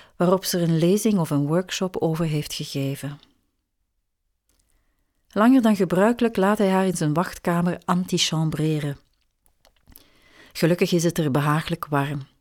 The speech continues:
En er ligt een stapel oude royalties. "Iris,"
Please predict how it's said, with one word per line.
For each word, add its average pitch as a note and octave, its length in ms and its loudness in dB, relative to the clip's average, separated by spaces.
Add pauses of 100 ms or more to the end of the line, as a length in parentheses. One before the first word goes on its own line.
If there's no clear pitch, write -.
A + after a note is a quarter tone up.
(680)
En D#3+ 160 0
er C3+ 120 -2
ligt C#3 220 -4
een C3+ 100 0
stapel C#3+ 600 -6 (220)
oude C#3+ 420 -4 (180)
royalties. B2+ 1120 -6 (2250)
"Iris," F#4+ 720 4